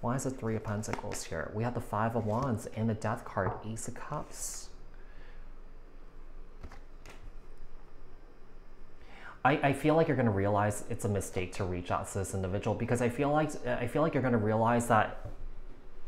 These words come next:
you guys are not on the same page. And I feel like you're gonna have this realization that even though you have love for this individual,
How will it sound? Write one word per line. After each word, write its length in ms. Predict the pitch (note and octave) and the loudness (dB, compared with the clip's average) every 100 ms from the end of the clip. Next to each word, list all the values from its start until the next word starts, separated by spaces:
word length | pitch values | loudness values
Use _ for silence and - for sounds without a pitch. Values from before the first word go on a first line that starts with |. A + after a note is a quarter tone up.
| - | 0
you 120 | B2+ A#2+ | 4 8
guys 180 | C#3 | 8
are 60 | C3 | 8
not 200 | A#2 A2 | 8 8
on 100 | A2 | 8
the 60 | G2 | 4
same 260 | G#2+ F#2+ | 2 0
page. 480 | F2+ F#2+ A2 C3+ - - - - - - | 2 2 2 -2 -6 -10 -10 -8 -6 2
And 160 | B2+ C3 | 4 6
I 80 | |
feel 160 | C#3 - | 4 6
like 140 | D#3+ | 6
you're 80 | D#3 | 6
gonna 120 | B2 | 4
have 280 | A2 A2 A#2 | 4 6 6
this 220 | A#2+ - | 4 2
realization 580 | A2 A2+ G2 G2 F#2+ A#2+ | 2 2 2 0 0 2
that 340 | A2 G2 G2 - - - - - | 4 4 2 -2 -12 -14 -8 2
even 220 | C3+ F3+ | 4 6
though 120 | F#3+ | 6
you 120 | D#3+ | 4
have 220 | B2+ C#3 A2+ | 4 4 4
love 260 | F#2 G2+ | 2 2
for 140 | - C3+ | 2 2
this 180 | D3 | 2
individual, 580 | D3 D3+ C#3+ D#3+ D#3+ - | 0 0 0 0 0 0